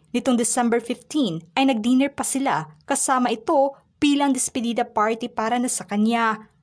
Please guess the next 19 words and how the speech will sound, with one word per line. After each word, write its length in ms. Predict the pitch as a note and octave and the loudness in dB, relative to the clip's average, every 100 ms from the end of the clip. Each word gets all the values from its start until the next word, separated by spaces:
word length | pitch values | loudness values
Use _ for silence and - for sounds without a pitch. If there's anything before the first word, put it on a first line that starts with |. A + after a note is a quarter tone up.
| _ | _
Ngunit 240 | C#4 D4+ | -2 -2
iyon 240 | - C4+ C4 | 0 0 2
na 80 | C4 | 2
pala 380 | A#3 A3+ A3 | 2 2 2
ang 100 | A#3+ | 0
huling 300 | G#3+ A3+ G3 E3 | 0 -2 -2 -2
dinner 240 | G#3+ A3 A3+ | -2 0 0
niya 480 | B3 A#3+ F3+ - - | 0 0 -4 -8 -8
sa 160 | - | -6
kanyang 240 | E4 D4 C4+ | -2 0 0
paboritong 560 | C4+ B3 A#3 A3+ B3+ | 0 0 -2 -2 -4
alagang 460 | - C4+ E3 E3 F#3+ | -2 -2 -4 -4 -8
aktor. 580 | G#3 - G#3 G3+ G3 - _ _ _ _ _ _ | -8 -6 -2 -2 -4 -10 _ _ _ _ _ _
Sa 240 | - F#4 | -4 0
pagsulat 640 | F#4 D#4 - D4+ C#4 C#4 C#4 | 0 0 0 0 2 2 0
naman 320 | A#3 A3 A#3 | 0 2 0
ng 60 | G#3+ | -2
artikulong 640 | A3 G#3+ G#3+ A3 G3+ F3+ | -6 -6 -6 -4 -4 -6
ito, 400 | F3+ - A#3 A3+ | -6 0 2 2